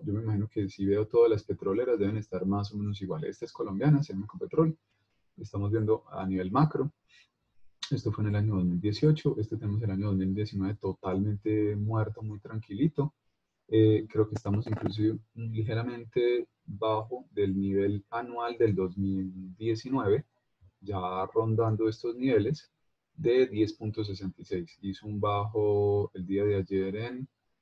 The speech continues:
en nueve punto cuarenta y nueve.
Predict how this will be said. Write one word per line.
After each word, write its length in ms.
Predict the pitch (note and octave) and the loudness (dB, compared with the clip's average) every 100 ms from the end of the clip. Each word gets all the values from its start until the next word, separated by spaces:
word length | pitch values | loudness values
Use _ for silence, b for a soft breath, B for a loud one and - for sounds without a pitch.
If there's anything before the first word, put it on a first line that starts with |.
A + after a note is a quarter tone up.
| _ - - E4 | _ -20 -18 -4
en 420 | G4 G2+ G2+ G2 - | 2 4 4 2 -2
nueve 300 | G#2+ G#2 G#2+ | 0 0 -2
punto 260 | - A2+ - | -8 -16 -16
cuarenta 360 | - F#2+ F#2+ - | -14 -12 -10 -8
y 40 | |
nueve. 340 | - C#3+ E3 | 2 6 6